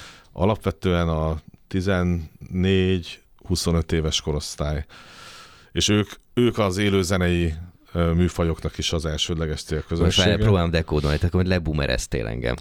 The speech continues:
Speaker 1: Hát magunkat. Le-, én szívesen közösséget vállalok ebben. Csak azt mondom, hogy... hogy,
Speaker 2: Ezzel
Speaker 1: ö,
Speaker 2: csak nyugtattam magam egyébként
Speaker 1: De
Speaker 2: ezzel, hogy úgyis majd megnézem máshol, de hogy is fáj a lelkem rohadtul.
Speaker 1: Meg, meg a derekad, meg mindened,
Speaker 2: De
Speaker 1: tehát
Speaker 2: ne,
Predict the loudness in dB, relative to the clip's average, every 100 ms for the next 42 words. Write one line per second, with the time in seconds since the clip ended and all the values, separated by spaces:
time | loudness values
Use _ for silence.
0 | -2 -2 -2 -4 0 4 4 4 2 0
1 | 0 0 0 -2 2 2 4 4 2 2
2 | 2 2 2 0 0 0 2 4 4 2
3 | 2 2 2 0 0 2 0 0 -6 -6
4 | -2 0 0 -2 0 0 2 2 2 0
5 | 0 0 2 4 4 4 4 2 0 0
6 | 0 0 0 2 2 4 4 2 2 2
7 | 4 6 6 6 6 4 4 2 2 0
8 | 2 4 4 2 2 2 0 0 0 2
9 | -2 0 2 2 2 0 -2 0 0 0
10 | -2 -2 -4 0 2 2 0 -2 0 2
11 | 4 4 4 2 2 2 2 2 2 4